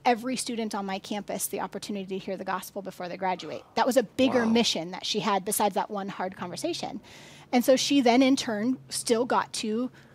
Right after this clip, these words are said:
Speaker 1: lead her friends to the Lord. Two of her friends got saved this year. They're now being discipled in her church.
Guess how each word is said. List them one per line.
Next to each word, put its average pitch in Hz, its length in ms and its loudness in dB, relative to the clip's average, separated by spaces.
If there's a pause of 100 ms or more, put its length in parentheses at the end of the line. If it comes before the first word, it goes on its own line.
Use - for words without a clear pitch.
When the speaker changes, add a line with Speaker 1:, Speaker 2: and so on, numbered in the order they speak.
(240)
Speaker 1:
lead 220 220 0
her 247 120 -2
friends 220 320 -4
to 233 60 -2
the 233 100 2
Lord. 202 240 2
Two 247 180 0
of 240 100 0
her 240 80 -4
friends 208 300 -4
got - 160 -6
saved 214 360 -2
this 202 200 -4
year. 196 220 -2
They're 190 100 -2
now 180 140 -4
being 190 180 -6
discipled 185 420 -6
in 180 100 -8
her 180 120 -6
church. - 520 -8